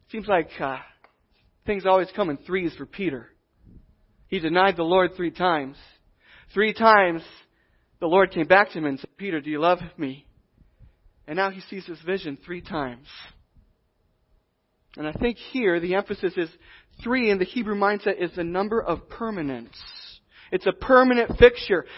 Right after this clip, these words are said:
God is not saying that this is just something I'm letting you do temporarily. No, from here on out, God is decreeing that this will permanently stand. What he has made clean, do not call unclean.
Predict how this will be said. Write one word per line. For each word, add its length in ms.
God 160
is 80
not 160
saying 240
that 80
this 140
is 100
just 140
something 260
I'm 120
letting 360
you 160
do 360
temporarily. 640
No, 240
from 160
here 480
on 420
out, 320
God 360
is 200
decreeing 720
that 240
this 180
will 140
permanently 640
stand. 420
What 160
he 260
has 280
made 480
clean, 400
do 100
not 380
call 520
unclean. 560